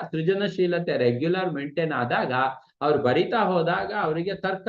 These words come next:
ಬಂತು, "ಈ ಪದಕ್ಕಿಂತ ಈ ಪದ ಒಳ್ಳೇದು, ಇದು ಒಳ್ಳೇದು." ಅಂದ್ರೆ ಸೃಜನಶೀಲತೆ under ಅಲ್ಲಿ ತರ್ಕ ಕೆಲಸ ಮಾಡೋದು, ಅವಾಗ ಹೆಚ್ಚು ಕ್ರಿಯೇಟಿವ್ ಆಗಿರೋದಕ್ಕಾಗತ್ತೆ. ಬಹಳ ಜನಕ್ಕೆ ತರ್ಕದ under ಅಲ್ಲಿ ಕ್ರಿಯೇಟಿವಿಟಿ ಇರುತ್ತೆ.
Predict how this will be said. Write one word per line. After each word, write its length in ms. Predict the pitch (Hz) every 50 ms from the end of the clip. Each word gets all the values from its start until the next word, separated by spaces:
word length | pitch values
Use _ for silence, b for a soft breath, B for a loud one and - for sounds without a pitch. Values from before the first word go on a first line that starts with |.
| 208 180
ಬಂತು, 280 | 165 160 160 143 139 131
"ಈ 220 | 131 147 151 143
ಪದಕ್ಕಿಂತ 540 | 151 147 139 143 135 135 - 147 143 143 196
ಈ 240 | 190 143 135 135 135
ಪದ 160 | 131 131 165
ಒಳ್ಳೇದು, 440 | 170 147 123 120 120 117 113 117 120
ಇದು 240 | 123 131 127 131
ಒಳ್ಳೇದು." 340 | 127 123 123 123 117 113 -
ಅಂದ್ರೆ 300 | - 127 143 147 233 208
ಸೃಜನಶೀಲತೆ 920 | - - 151 151 151 165 190 190 190 196 190 - 185 175 175 175 170 170 165
under 300 | 139 123 143 156 165 190
ಅಲ್ಲಿ 360 | 190 190 190 190 202 196 -
ತರ್ಕ 240 | 165 151 151 - 165
ಕೆಲಸ 320 | 160 160 143 135 131 - 123
ಮಾಡೋದು, 360 | 110 101 95 87 82 - - _ _ _ _ _ _ _ _ _ _ _ _ _ _ _ _ _ _ _ -
ಅವಾಗ 280 | 147 180 214 233 240
ಹೆಚ್ಚು 300 | 190 160 180 180 180 170
ಕ್ರಿಯೇಟಿವ್ 460 | 175 160 160 170 175 170 160 165 160
ಆಗಿರೋದಕ್ಕಾಗತ್ತೆ. 920 | 151 147 143 131 120 120 120 120 196 - - 151 123 113 107 110 - 110 107 - _ _ _ _ _ - -
ಬಹಳ 240 | 135 160 190 196 196
ಜನಕ್ಕೆ 360 | 196 190 202 196 185 170 165
ತರ್ಕದ 440 | - 160 160 160 - - 214 - 214 190 165
under 240 | 170 175 190 185 190
ಅಲ್ಲಿ 180 | 190 190 208 180
ಕ್ರಿಯೇಟಿವಿಟಿ 680 | - 160 160 170 175 175 175 180 165 151 - - 139
ಇರುತ್ತೆ. 380 | 120 - 101 95 - - 92